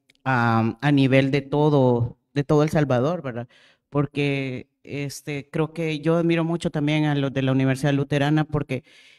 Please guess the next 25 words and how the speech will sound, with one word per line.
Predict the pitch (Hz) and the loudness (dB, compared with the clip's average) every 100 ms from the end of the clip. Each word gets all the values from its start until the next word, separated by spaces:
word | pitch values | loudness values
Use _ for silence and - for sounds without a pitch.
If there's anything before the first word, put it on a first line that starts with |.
| _ | _
es | - 151 | -6 -2
una | 156 156 | 2 4
universidad | 160 156 156 151 151 | 4 2 0 -2 -2
que | - 160 | -2 -2
fuera, | - 165 160 | 2 2 4
es | 170 165 | 2 2
fuera | - 170 165 | 2 4 4
de | 156 | 6
lo | 143 | 4
común, | 151 143 139 180 165 | 2 4 6 6 4
porque, | 156 143 - 135 127 120 - - _ | 0 0 0 -2 -2 -4 -10 -20 _
eh, | - 135 131 127 127 127 - _ - | -6 -2 -2 -2 -6 -10 -16 _ -10
estudiar | 143 - 143 139 151 | -8 -2 2 2 4
lo | 160 147 | 2 0
que | |
es | 156 | -2
la | 156 156 | 0 2
agroecología | 156 156 151 143 165 190 | 2 2 0 0 0 0
y | 170 | 0
promover, | - 165 143 127 147 202 202 - | 4 4 6 4 2 0 -4 -6
a | 151 | 0
mí | 151 | 2
me | |
gusta | 151 156 190 170 | 4 2 -2 -4
porque | - 147 - 143 131 | -4 -8 -6 -6 -8